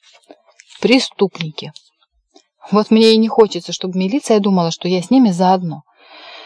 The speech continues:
Ну и в-третьих, я собиралась сначала все обсудить с вами. Думала, вы вот-вот вернетесь из своего этого Щецина, или появится домработница, узнает от нее, зачем вы туда ринулись и где вас разыскивать.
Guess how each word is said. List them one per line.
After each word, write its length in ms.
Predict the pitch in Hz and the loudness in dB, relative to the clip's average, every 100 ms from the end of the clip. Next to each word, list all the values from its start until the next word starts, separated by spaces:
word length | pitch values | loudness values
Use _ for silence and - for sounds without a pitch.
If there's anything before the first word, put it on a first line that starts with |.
| - _ _ _ _ _ - | -20 _ _ _ _ _ 2
Ну 160 | 262 | 4
и 100 | 359 | 4
в-третьих, 520 | 339 - 320 330 262 254 | 2 2 2 2 0 0
я 100 | 254 | 0
собиралась 500 | 240 233 247 269 240 | 0 2 4 4 0
сначала 380 | 208 233 240 | -2 0 0
все 160 | 214 220 | 0 -2
обсудить 400 | 214 - 196 214 | -2 -4 -2 -2
с 100 | - | -4
вами. 340 | 160 160 151 - _ _ _ _ _ _ | -4 -4 -6 -12 _ _ _ _ _ _
Думала, 560 | 202 226 233 226 214 208 _ _ _ - | -2 2 4 2 0 -2 _ _ _ -2
вы 240 | 220 247 | 2 2
вот-вот 460 | 208 226 226 233 - | 4 2 4 0 2
вернетесь 560 | 233 254 311 359 240 | 0 2 0 -2 -2
из 100 | 202 | -4
своего 340 | - 208 202 185 | -2 0 2 2
этого 400 | 175 165 151 180 - | 0 -4 -6 -8 -8
Щецина, 640 | - 226 180 160 165 185 _ _ _ _ - | 0 2 2 -2 -14 -16 _ _ _ _ -2
или 200 | 214 240 | 2 4
появится 460 | 247 262 269 269 | 4 6 4 2
домработница, 760 | 233 233 254 247 180 170 175 214 | 0 2 2 2 0 -4 -4 0
узнает 420 | 233 220 190 160 | 2 2 0 -2
от 40 | - | -2
нее, 200 | 170 170 | -2 0
зачем 280 | 185 196 | -2 -2
вы 80 | 175 | -4
туда 240 | 175 170 175 | -4 -4 -2
ринулись 540 | 190 170 156 156 - _ _ _ | -2 -2 -4 -12 -18 _ _ _
и 100 | 190 | -2
где 140 | 196 | 2
вас 160 | 196 180 | 2 0
разыскивать. 720 | 190 180 160 - 156 160 | -4 -4 -6 -10 -14 -14